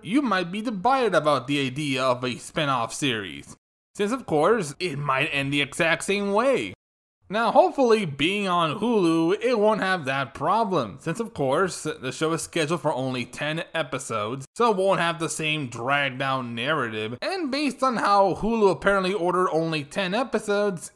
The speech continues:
it might just be a one and done, where those ten episodes consist of the entire series, and that's it. All I will say about How I Met Your Father is, I have really low expectations for it.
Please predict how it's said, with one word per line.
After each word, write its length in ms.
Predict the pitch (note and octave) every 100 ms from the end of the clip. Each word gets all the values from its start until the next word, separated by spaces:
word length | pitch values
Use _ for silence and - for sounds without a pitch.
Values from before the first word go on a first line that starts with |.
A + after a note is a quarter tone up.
| -
it 140 | G#3+
might 280 | A3+ D4+ C4+
just 180 | B3 G3
be 140 | A3
a 80 | F#3
one 280 | C3 D#3+ F#3
and 220 | F#3+ E3
done, 480 | F#3+ C#4 C#3 G#2 -
where 500 | A2 C3+ C3 C3 -
those 300 | - E3 G3
ten 160 | - G3+
episodes 680 | D4 D4 G#3 F#3 F#3+ E3+ -
consist 380 | - F#3 F#3+ F3+
of 100 | D#3
the 140 | C#3+
entire 440 | B2+ F3 E3+ E3+
series, 500 | D3 - C#4 G3+ G3+
and 260 | F#3+ - A#2
that's 240 | D#3+ D#3
it. 320 | C4+ B3+ - - _ _ _ _ _ _
All 160 | D#4+ A4
I 40 |
will 160 | E4+ A3
say 260 | - G#3
about 300 | G3+ F3+ F3
How 220 | D3 F3 E3+
I 20 |
Met 320 | E3+ D#3 -
Your 80 | D3+
Father 480 | C#3+ E3+ E3 D#3+ D#3
is, 640 | D#3 D#3 D#3 D3 C3+ - - -
I 220 | B3 F#3
have 240 | E3 C#3
really 480 | B2 B2+ C#3 C3 B2+
low 300 | A#2+ A#2 A2+
expectations 920 | G#2 - B2 A2 - B2 A2 A2 G2+
for 300 | - G#2 G2
it. 100 | G2